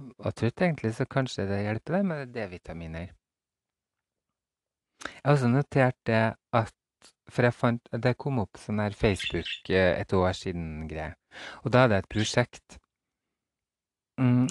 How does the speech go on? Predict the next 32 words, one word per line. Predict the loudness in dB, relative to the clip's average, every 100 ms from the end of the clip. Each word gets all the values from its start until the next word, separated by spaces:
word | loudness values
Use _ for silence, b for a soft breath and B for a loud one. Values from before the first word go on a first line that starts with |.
| 2
der | 6 6
jeg | 4
skulle | 0 0
finne | 2 2 2 0
ut | -4 -4
om | -2
hvordan | 0 0 0 -2
man | -2 -4
skal | -2 -4
drikke, | 0 0 -2 _ -4 2 4
eh, | 4 2 -2 _ _ _ -2
konjakk | 2 2 0 -2 -2
med | -2
eggeplomme, | 0 0 0 4 2
fordi | 4 4 4
at, | 2 -16 _ _
eh, | 2 2 2
Lars | 2 2 2
Saabye | -2 -2
Christensen | -2 -4 -4 -6 -4 -2 -2 -2 B B B B B
skrev | -2 4 4 4
et | -2 -4
dikt | -8 -6 0
da | 2
om | 2
en | 0
farmor | 4 4 4 4 4 2 -2 _ b b -8
som | 0 2
drakk | 4 2 -2 _ -20 -2
konjakk | 0 2 -2 -2
med | -2
egg-, | -4 -4